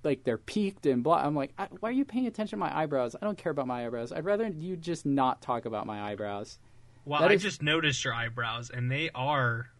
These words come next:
Speaker 2: on fleek. Oh my goodness.
Speaker 1: I don't know what constitutes a good eyebrow, dude. What constitutes
Speaker 2: It's perfect.
Speaker 1: a fleek
Speaker 2: It's just,
Speaker 1: eyebrow?
Speaker 2: it's just perfectly
Speaker 1: Do
Speaker 2: shaped.
Speaker 1: they? Maybe when we do the video cast, people will actually be able to see how on fleek they really are.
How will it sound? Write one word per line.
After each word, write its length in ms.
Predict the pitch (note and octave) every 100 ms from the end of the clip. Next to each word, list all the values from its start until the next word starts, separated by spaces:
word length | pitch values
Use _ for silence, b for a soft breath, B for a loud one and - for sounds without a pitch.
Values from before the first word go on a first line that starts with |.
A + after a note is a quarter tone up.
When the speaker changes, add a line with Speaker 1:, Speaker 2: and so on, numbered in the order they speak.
| -
Speaker 2:
on 180 | B2 A#2+
fleek. 460 | - C3+ B2 A2+ -
Oh 140 | D3
my 240 | D3+ A#2
goodness. 760 | A2+ A#2 B2+ C3+ D#3 F#3+ - -
Speaker 1:
I 80 | D#4+
don't 200 | D#4 B3+
know 100 | C4+
what 180 | C#4 -
constitutes 680 | B3+ C#4 C#4+ C#4 C#4 B3
a 60 | C4
good 140 | A#3+
eyebrow, 460 | A#3 B3+ D4+ B3 F#3
dude. 460 | F3 G3+ A#3+ B3
What 200 | G#3+ -
constitutes 380 | - A#3 A3 B3 C4+ G3
Speaker 2:
It's 80 | C#4
perfect. 480 | F#4+ - A3+ A#3
Speaker 1:
a 40 | G#3
fleek 0 | G#3+
Speaker 2:
It's 80 | C4+
just, 220 | C#4 C4
Speaker 1:
eyebrow? 160 | B2 D3+ - -
Speaker 2:
it's 160 | G3+ -
just 260 | A3 -
perfectly 520 | - G3 G#3 C4 C4+ C4
Speaker 1:
Do 20 |
Speaker 2:
shaped. 420 | - - - E3+
Speaker 1:
they? 260 | F#3+ A3 G#3+
Maybe 420 | F3+ G3 A#3 A#3 - -
when 220 | F3 G3+
we 100 | G3
do 100 | F#3+
the 120 | E3+
video 260 | D#3+ E3+ D#3
cast, 340 | - C3 B2
people 240 | - C3 B2
will 80 | A2+
actually 280 | G#2+ -
be 80 | A2
able 140 | G#2 G2+
to 80 |
see 240 | - - G#2
how 180 | A2 G#2
on 160 | G#2
fleek 380 | G2 - A2 -
they 120 | A2
really 280 | G#2 G#2 G2+
are. 320 | G2+ G2 F#2+